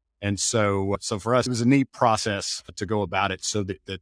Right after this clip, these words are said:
the viewer could see exactly when the stim's timed and how long it lasts and the duration and how many times you're pressing the button. It's, it's a pretty neat process. I really like the way we went about that.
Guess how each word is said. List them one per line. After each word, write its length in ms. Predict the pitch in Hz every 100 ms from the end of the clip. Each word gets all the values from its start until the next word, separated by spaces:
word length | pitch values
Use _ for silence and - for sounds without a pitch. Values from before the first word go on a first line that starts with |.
| _
the 80 | 90
viewer 400 | - 143 127 104
could 200 | - 90
see 460 | - 131 113 104 101
exactly 720 | 92 104 110 110 107 98 95
when 220 | 95 127 147
the 80 |
stim's 340 | 127 131 120 104
timed 520 | - 107 107 101 101 _ _ _ -
and 140 | 101
how 180 | 113 120
long 180 | 117 113
it 120 | 98
lasts 360 | 104 101 -
and 120 | 98 95
the 40 |
duration 600 | 90 95 113 - 110 101
and 160 | 92 90
how 80 |
many 120 | 107 101
times 300 | 104 98 101
you're 60 |
pressing 300 | - 101 -
the 60 | 98
button. 360 | 98 92 92 - _
It's, 180 | 104 -
it's 120 | 147 -
a 40 |
pretty 180 | 190 156
neat 160 | 117
process. 480 | - 98 - 78 -
I 60 | 95
really 240 | 101 95
like 140 | 92 87
the 100 | 92
way 140 | 92
we 60 | 90 _ _
went 140 | 95
about 260 | 85 92 87
that. 180 | 80 -